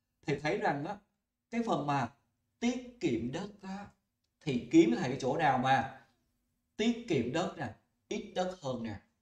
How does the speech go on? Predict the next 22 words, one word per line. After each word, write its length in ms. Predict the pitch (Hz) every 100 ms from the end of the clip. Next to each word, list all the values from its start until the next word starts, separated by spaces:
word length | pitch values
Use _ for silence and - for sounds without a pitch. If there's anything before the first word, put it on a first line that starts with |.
| _ _ _ _ -
Hồi 140 | 120
nãy 200 | 104 117 139
thầy 140 | 107
đã 240 | 104 113 - _ _ _ _ _ _ _ _ _ _
thấy 180 | 165 180
cái 80 | 226 -
phần 160 | 123
đó 200 | 120 - -
trong 100 | -
quá 80 | -
trình 140 | 139
thầy 80 | 117
làm 200 | 123 117
những 100 | 120
câu 140 | 135 -
trên 200 | 143 135
rồi 80 | 127
đó. 220 | 156 190 _ _ _ _ _ _ _ _ _ _ _ _ _ _ _
Đây 180 | 160 151
các 60 | 160
bạn 180 | 139 123
nha. 400 | 180 170 123 -